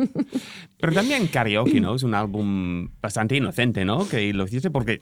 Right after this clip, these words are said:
Speaker 2: te gustan las canciones, ¿no?
Speaker 1: Totalmente, sí, sí, sí. Sí, y también ha-, y también había algo en Karaoke como de un, de un, bueno, me,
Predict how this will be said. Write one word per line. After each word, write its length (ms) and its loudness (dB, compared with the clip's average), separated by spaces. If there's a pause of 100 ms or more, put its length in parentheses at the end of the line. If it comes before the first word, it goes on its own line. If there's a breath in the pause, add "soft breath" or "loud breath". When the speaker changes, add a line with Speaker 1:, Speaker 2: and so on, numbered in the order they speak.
(140)
Speaker 2:
te 100 -2
gustan 240 0
las 120 -4
canciones, 500 -2
¿no? 260 -2 (400)
Speaker 1:
Totalmente, 640 0
sí, 420 -4
sí, 160 -8
sí. 240 -6 (600 loud breath)
Sí, 420 0 (180)
y 120 2
también 380 4
ha-, 180 2
y 80 2
también 300 4
había 260 4
algo 320 2
en 260 2
Karaoke 380 0
como 240 2
de 220 2
un, 840 2 (520 soft breath)
de 180 2
un, 680 0
bueno, 300 2
me, 460 2